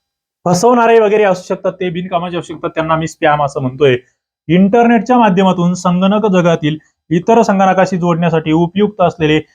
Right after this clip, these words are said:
ॲप्लिकेशन प्रोग्राम म्हणजे काय? बघा, संगणक जगातील इतर संगणकाशी जोडण्यासाठी उपयुक्त असलेले ॲप्लिकेशन प्रोग्राम,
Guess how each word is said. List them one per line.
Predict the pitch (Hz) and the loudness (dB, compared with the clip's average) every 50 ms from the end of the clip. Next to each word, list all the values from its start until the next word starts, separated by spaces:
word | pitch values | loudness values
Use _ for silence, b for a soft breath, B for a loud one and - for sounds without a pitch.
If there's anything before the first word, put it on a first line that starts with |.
| b _ _ | b _ _
ॲप्लिकेशन | - 147 175 175 - 202 208 202 202 185 - 202 196 185 | 0 0 0 2 2 2 2 4 2 2 2 0 -2 0
प्रोग्राम | 175 175 170 156 165 165 160 165 | 0 0 0 2 2 0 0 0
म्हणजे | 160 147 147 147 151 147 | -2 -4 -2 -2 -2 0
काय? | 143 135 107 92 - _ _ _ _ _ _ _ _ _ _ _ _ 104 | 0 0 -2 -2 -4 _ _ _ _ _ _ _ _ _ _ _ _ -2
बघा, | 104 131 151 - - _ _ _ _ _ _ _ _ _ _ - | -2 -2 -2 -2 -8 _ _ _ _ _ _ _ _ _ _ -8
संगणक | - - 180 180 190 202 220 240 247 208 | -2 0 2 2 4 4 4 4 4 4
जगातील | 202 196 185 185 175 190 208 202 | 2 2 2 2 2 2 0 0
इतर | 175 170 202 196 196 | 0 0 -2 -2 -2
संगणकाशी | 185 185 165 160 160 160 156 156 151 151 196 185 | -2 -4 -4 -4 -4 -2 -2 -2 -2 -2 -6 -10
जोडण्यासाठी | 143 143 147 143 147 160 156 151 143 147 165 | -6 -4 -4 -2 -2 -2 -2 -2 -2 -4 -4
उपयुक्त | 165 165 131 - 139 139 139 - - 151 | -6 -6 -6 -6 -8 -8 -8 -4 0 0
असलेले | 135 131 - - 123 143 156 139 | 0 0 0 -2 0 0 2 0
ॲप्लिकेशन | 151 - 123 123 120 127 123 - - 156 160 | 0 -2 -6 -8 -8 -8 -8 -8 -8 -8 -10
प्रोग्राम, | 156 - 120 117 110 107 117 123 123 123 127 147 | -8 -8 -6 -6 -4 -2 0 0 0 0 0 0